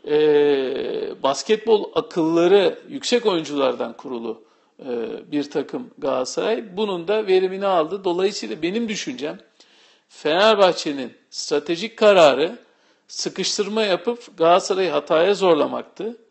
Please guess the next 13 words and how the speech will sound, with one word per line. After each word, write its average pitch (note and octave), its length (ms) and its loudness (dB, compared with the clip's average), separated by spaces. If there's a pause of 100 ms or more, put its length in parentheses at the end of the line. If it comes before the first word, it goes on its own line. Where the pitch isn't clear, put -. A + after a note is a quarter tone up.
(300)
Ama E3 200 -2
Galatasaray F#3+ 500 6
bunu G3+ 140 -2
avantaja F#3+ 560 2
çevirdi. D3+ 480 -4
Başka E3+ 340 0
bir F3+ 100 -8
deyişle D3+ 360 -2
Fenerbahçe F#3 600 0
Galatasaray'a E3 600 0
hücumda F3 680 -4 (400)
pozisyon G3+ 440 4
yarattı. B2+ 480 -6